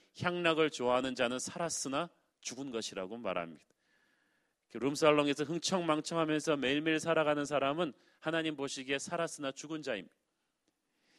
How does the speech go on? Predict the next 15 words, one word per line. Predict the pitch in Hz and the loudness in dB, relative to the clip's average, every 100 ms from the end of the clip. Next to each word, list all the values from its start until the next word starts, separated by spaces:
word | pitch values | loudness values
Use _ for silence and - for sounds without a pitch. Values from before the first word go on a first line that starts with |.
| _ _ _ _ - | _ _ _ _ -6
이십오 | 127 127 143 143 | -2 0 4 6
절에서 | 135 131 127 | 6 4 4
예수님은 | 117 113 139 135 | 0 0 0 0
이런 | 131 135 135 | 2 2 0
삶을 | 135 117 120 143 147 | 0 0 2 0 0
조금 | - 123 135 | -2 -2 2
더 | 135 | 0
자세히 | 123 123 - 143 | 2 0 2 2
설명하십니다. | 135 135 120 120 110 - 95 87 - _ _ _ _ _ _ _ _ _ | 2 0 0 2 2 0 -6 -12 -18 _ _ _ _ _ _ _ _ _
시작. | - - 110 98 107 127 - - - | -12 0 2 2 4 2 0 -12 -14
"사람이 | - - 127 127 135 | 2 10 12 12 12
만일 | 127 120 123 120 | 10 10 10 6
온 | 110 123 | 6 2
천하를 | 135 156 147 139 131 | 4 6 8 10 10
얻고도 | 107 - 117 110 139 175 | 8 8 6 8 8 6